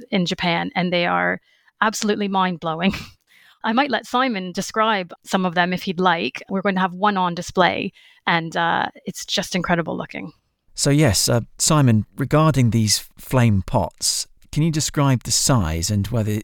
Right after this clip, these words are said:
Speaker 2: <laughs> one can actually get one's lips around them? I presume not.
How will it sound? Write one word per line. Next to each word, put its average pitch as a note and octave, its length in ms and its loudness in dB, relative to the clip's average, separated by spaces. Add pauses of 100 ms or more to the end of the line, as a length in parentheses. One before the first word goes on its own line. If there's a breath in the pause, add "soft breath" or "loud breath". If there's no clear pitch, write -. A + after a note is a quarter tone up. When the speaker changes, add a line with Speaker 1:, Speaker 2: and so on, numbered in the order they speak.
(200)
Speaker 2:
<laughs> C#3+ 220 0
one B2 260 0
can A#2 140 -2
actually - 340 -2
get G2+ 220 -2
one's G2 280 0
lips - 360 -4
around F2+ 380 -2
them? E2 220 -6
I F#2 60 -4
presume A2+ 480 -8
not. F#2+ 400 -8